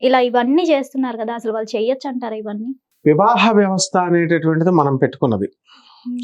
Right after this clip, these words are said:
Speaker 2: సాక్షాత్తు పరమశివుడు, ఆ, నిర్దేశించినటువంటిది.
Speaker 1: మ్మ్.
Speaker 2: ఇదివరకు మనందరం కూడా కొండల్లో,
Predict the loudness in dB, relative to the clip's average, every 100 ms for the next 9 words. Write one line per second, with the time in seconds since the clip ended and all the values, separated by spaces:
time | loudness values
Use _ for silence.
0 | 0 0 0 -2 0 0 2 2 2 2
1 | 4 4 4 2 0 _ _ _ _ _
2 | _ -20 -20 _ -2 0 0 0 -4 -4
3 | -2 0 4 4 4 0 -2 -4 -6 -8
4 | -12 -20 _ _ -8 -6 -6 -10 -14 -20
5 | -20 -12 2 4 6 4 4 4 4 4
6 | 2 2 4 2 2 2 4 4 4 2
7 | 2